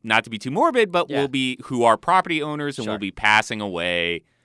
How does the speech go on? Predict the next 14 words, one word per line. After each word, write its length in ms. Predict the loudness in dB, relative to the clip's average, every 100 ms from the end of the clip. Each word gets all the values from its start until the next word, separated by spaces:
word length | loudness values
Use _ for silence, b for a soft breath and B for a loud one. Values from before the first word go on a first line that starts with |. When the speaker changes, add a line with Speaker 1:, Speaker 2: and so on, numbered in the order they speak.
| _ _ _
Speaker 1:
at 200 | -4 -4
some 300 | -4 -2 -2
point. 480 | -2 -8 -6 -6 -6
Although 220 | -4 0 2
I 80 |
think 200 | 0 -2
their 120 | -4 2
life 220 | 2 2
expectancy 560 | -8 -8 -8 -8 -12
is 80 | -10
probably 260 | 0 0 0
gonna, 220 | -6 -10 -12 _ _
you 140 | -12
know, 100 | -12